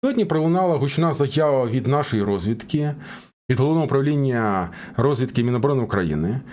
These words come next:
від Вадима Скібіцького, про те, що у росіян є мотивація воювати за гроші. Щодня до армії йде близько тисячу-тисячу сто осіб. Я на тлі цієї заяви хочу нагадати, що десь п'ятого грудня приблизно, я так по пам'яті кажу,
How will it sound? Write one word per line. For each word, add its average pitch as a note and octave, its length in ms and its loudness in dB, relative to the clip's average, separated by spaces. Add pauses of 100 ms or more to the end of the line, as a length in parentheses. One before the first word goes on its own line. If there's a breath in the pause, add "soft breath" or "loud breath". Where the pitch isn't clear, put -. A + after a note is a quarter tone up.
(160 loud breath)
від C3 120 0
Вадима B2+ 340 0
Скібіцького, G2 760 -2 (480 loud breath)
про B2 120 0
те, E3 240 0
що C#3+ 200 0
у C#3+ 40 2
росіян C#3 680 0
є C#3 220 0
мотивація C#3 680 0
воювати B2 520 0
за G2 120 -2
гроші. F#2+ 340 -4 (540)
Щодня F#3 680 0
до C3+ 80 4
армії C#3+ 360 2
йде A2+ 160 0
близько D#3 480 0
тисячу-тисячу D3+ 1120 0
сто E2+ 220 -2
осіб. - 240 -4 (1160)
Я F3+ 300 2
на C#3+ 120 0
тлі D#3+ 180 2
цієї C3+ 340 0
заяви F#3+ 480 2
хочу D3 340 0
нагадати, F3+ 760 0 (240 loud breath)
що - 140 0
десь D3+ 160 0
п'ятого F3 460 2
грудня G3 380 0
приблизно, G2+ 760 0
я G2 60 -2
так - 120 -2
по G2+ 80 -2
пам'яті G2+ 360 0
кажу, D#3 420 0